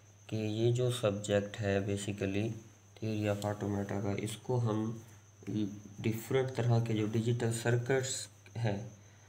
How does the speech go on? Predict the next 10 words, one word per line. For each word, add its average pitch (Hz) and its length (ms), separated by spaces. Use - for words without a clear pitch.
उसकी, 127 760
अ, - 40
designing 110 560
में 107 180
भी 110 120
हम 110 160
इसको - 300
यूज़ 107 360
करते 98 360
हैं। 104 320